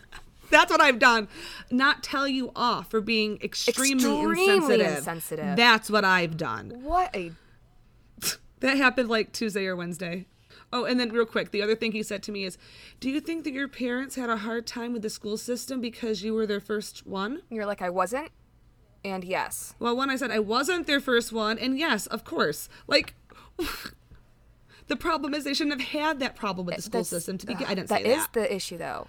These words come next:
Speaker 2: is that the problem is that they shouldn't,
Speaker 1: They shouldn't have
Speaker 2: they,
Speaker 1: had
Speaker 2: they, they shouldn't. This is not a conversation about why we should be teaching. It's a conversation about how.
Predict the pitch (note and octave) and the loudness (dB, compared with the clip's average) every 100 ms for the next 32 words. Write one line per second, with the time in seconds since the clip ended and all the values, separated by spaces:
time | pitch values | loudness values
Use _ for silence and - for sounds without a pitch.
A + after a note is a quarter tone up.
0 | - F3 F3 D#3 - G3+ A#3 A3 G#3+ G3 | -12 -8 -6 -8 -8 -2 -2 -2 -4 -2
1 | F#3+ - A3 A#3 A#3+ D4 C4 C4 B3 A#3+ | -2 -2 2 2 2 2 4 4 4 4
2 | A3 F#3+ G3+ - A#3 A#3+ - - - - | 4 -2 -8 -8 -8 -10 -12 -20 -20 -20
3 | - - - _ _ - F#3 A#3+ C#4 C#4 | -20 -20 -20 _ _ -18 2 4 4 0
4 | - - _ B3+ B3+ B3 C4 C4+ D4 C#4+ | -10 -16 _ -2 2 2 2 -2 -4 -4
5 | D4 G3+ F#3 - F#3+ F#3 F3+ F3 - - | -4 -4 -4 -8 -6 -4 -2 -2 -4 -12
6 | - - _ - _ _ - F3+ F#3+ C#3+ | -20 -20 _ -20 _ _ -12 2 2 2
7 | A#2+ _ - _ _ F3 D#3 D#3+ D#3 D3 | -4 _ -20 _ _ -12 -12 -12 -12 -14
8 | - G2 - _ _ _ - F3+ - - | -14 -18 -18 _ _ _ -6 -6 -6 -8
9 | - A3+ A3+ G#3+ A3+ G3 G#3+ F#3+ F#3 - | -2 0 2 2 0 -2 -4 2 2 2
10 | - G3 B2+ - | 2 2 2 -2